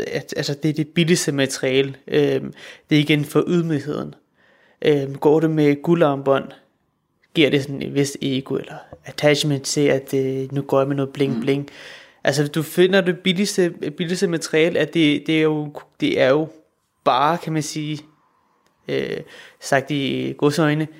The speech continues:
Speaker 1: øh, en reminder. Øh, så det, så det er ikke fordi, det skal være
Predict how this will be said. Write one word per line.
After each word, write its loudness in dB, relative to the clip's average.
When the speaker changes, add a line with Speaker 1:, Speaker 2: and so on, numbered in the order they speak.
Speaker 1:
øh, 4
en 0
reminder. 2
Øh, 2
så -2
det, -8
så 0
det 0
er 8
ikke -4
fordi, 0
det -2
skal -2
være 2